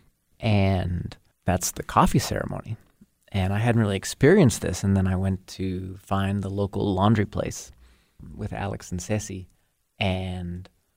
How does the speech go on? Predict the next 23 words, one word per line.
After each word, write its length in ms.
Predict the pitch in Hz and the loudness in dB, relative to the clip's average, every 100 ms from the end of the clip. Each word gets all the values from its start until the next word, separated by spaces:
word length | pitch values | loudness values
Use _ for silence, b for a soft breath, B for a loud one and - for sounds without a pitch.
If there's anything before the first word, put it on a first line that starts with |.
| _ _ - | _ _ 0
we 140 | 123 | 4
ended 180 | 117 107 | 4 4
up 140 | 104 | 2
sitting 320 | 101 131 127 104 | 0 -2 2 2
there 200 | 92 90 | 2 0
for 160 | 98 | -4
probably 240 | - 95 92 | -4 -4 -6
two 280 | - 117 104 | 0 4 6
hours 340 | 101 90 82 | 6 4 2
having 240 | 92 87 | -2 -2
this 140 | 87 90 | -4 -6
coffee 340 | - 98 95 | -4 -2 -2
ceremony 500 | 90 - 87 85 90 | -4 -6 -6 -6 -10
with 120 | 87 | -10
this 140 | 92 90 | -10 -2
whole 160 | 117 | 0
family, 420 | 104 92 98 92 82 | 0 2 2 2 -2
and 120 | 87 | -4
their 100 | 87 | -2
whole 160 | 101 | 0
business 500 | 95 101 85 87 85 | 0 -2 -2 -4 -6
is 120 | - - | -12 -10
just 260 | 87 - | -8 -8